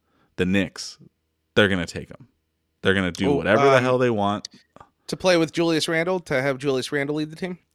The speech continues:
Speaker 1: Yeah. No, but,
Speaker 2: Yeah, that
Speaker 1: but,
Speaker 2: makes sense.
Speaker 1: but you know what I mean, though. Like, they're,
Speaker 2: No, I agree.
Speaker 1: they're going to.
Speaker 2: I, and, and that was, I didn't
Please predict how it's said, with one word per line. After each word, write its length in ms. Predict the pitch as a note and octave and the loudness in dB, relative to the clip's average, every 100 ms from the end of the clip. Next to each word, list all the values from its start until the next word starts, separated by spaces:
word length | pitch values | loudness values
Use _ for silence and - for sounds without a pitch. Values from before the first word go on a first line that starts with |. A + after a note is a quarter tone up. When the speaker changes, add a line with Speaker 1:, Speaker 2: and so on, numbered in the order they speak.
| - | -6
Speaker 1:
Yeah. 180 | F#2 E2 - _ _ - | -6 -8 -18 _ _ -2
No, 180 | A#2+ C#3 | 4 4
but, 80 | C3 | 4
Speaker 2:
Yeah, 100 | A2 | 2
that 100 | B2+ | 0
Speaker 1:
but, 40 | |
Speaker 2:
makes 100 | A2+ | 0
sense. 200 | B2 A#2 | -2 -8
Speaker 1:
but 140 | G#2+ C3 | -2 0
you 120 | D#3+ | 2
know 80 | D#3+ | 0
what 100 | D3 | 2
I 80 | B2+ | 2
mean, 200 | C#3+ F#2 | 0 -2
though. 260 | F2 F2 - | -4 -10 -10
Like, 340 | - G#2 F#2 - | -2 0 0 4
they're, 120 | A2 | 6
Speaker 2:
No, 60 | C#4 | 8
I 100 | F#3 | 8
agree. 260 | F3+ A#3+ | 6 4
Speaker 1:
they're 140 | A2+ G#2+ | 2 2
going 280 | A#2 G#2+ F2+ | 0 -2 -4
to. 140 | - | -6
Speaker 2:
I, 80 | F#2+ G#2 _ _ _ _ _ | -8 -10 _ _ _ _ _
and, 160 | F#3+ F3 | -8 -4
and 200 | G3 G3+ | 0 4
that 140 | A#3 A#3 | 6 6
was, 140 | G3+ | 2
I 160 | - F#3 | 6 6
didn't 280 | A3 G#3+ | 6 2